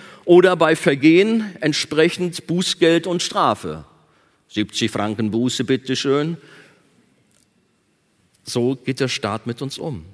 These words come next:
Das Schwert, das Schwert in diesem Text ist nicht einfach ein harmloses Machtsymbol, denn dazu hätte ein Zepter ausgereicht.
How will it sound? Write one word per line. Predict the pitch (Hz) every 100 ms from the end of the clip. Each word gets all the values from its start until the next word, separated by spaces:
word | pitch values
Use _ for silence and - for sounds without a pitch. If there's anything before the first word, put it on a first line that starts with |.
| _
Das | 123
Schwert, | - - 185 233 -
das | 170
Schwert | - - 240 240 165
in | 139
diesem | 151 151 -
Text | 190 202 -
ist | 190 -
nicht | 175 165
einfach | 147 190 180
ein | 165 151 139
harmloses | 170 185 160 156 156 -
Machtsymbol, | 202 - - 135 117 123 151 180 - - - -
denn | 135
dazu | 131 135 - 151
hätte | 151 160
ein | 139
Zepter | - - 220 - 110
ausgereicht. | 85 90 - 95 82 76 82 -